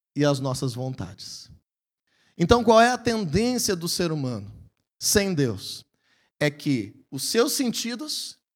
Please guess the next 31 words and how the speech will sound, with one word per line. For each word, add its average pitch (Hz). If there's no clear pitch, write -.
os -
seus 254
pensamentos, 262
as 131
suas 285
emoções 269
e 165
as 170
suas 262
vontades 254
governem 151
a 156
sua 139
vida. 101
Tomem 196
a 170
direção 170
da 156
sua 156
vida. 110
Digam 190
o 175
que 175
que 160
é 143
certo, 196
o 170
que 175
que -
é 135
errado, 170